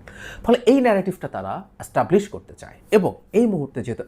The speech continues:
আমেরিকার সাথে তাদের সম্পর্ক খুবই খারাপ, তারা আমেরিকাকে অহেতুক নানা রকম স্টিগমাটাইজ করার চেষ্টা করছে। আমরা নিশ্চয়ই জানি ট্যারিফকে কেন্দ্র করে মোদি সেই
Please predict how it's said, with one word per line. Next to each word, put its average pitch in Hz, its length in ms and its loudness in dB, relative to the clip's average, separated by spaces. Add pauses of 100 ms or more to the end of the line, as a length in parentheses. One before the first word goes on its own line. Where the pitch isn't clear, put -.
আমেরিকার 185 400 -4
সাথে - 240 -10
তাদের 107 160 -8
সম্পর্ক 101 500 -8
খুবই - 240 0
খারাপ, - 280 -6 (680)
তারা 156 180 4
আমেরিকাকে 196 520 0 (140)
অহেতুক 175 540 -2
নানা 123 220 -4
রকম 127 160 -6
স্টিগমাটাইজ 139 840 -2
করার - 240 -6
চেষ্টা - 280 -18
করছে। - 320 -18 (400)
আমরা 110 180 0
নিশ্চয়ই 170 260 0
জানি 180 260 -4 (480)
ট্যারিফকে 143 480 0
কেন্দ্র 120 340 -4
করে 113 200 -4
মোদি 110 280 -4
সেই 95 760 -6